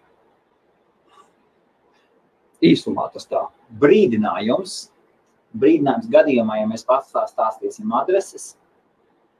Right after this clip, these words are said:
Speaker 1: Jā.
Speaker 2: ko mums jāpabrīdina ir?
Speaker 1: Jāpabrīdina, ka tas tikai ir, ā,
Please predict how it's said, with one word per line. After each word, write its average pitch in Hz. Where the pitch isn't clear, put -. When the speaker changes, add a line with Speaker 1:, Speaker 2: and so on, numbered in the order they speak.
Speaker 1:
Jā. 151
Speaker 2:
ko 117
mums 107
jāpabrīdina 92
ir? -
Speaker 1:
Jāpabrīdina, 127
ka 127
tas 127
tikai 127
ir, 135
ā, 113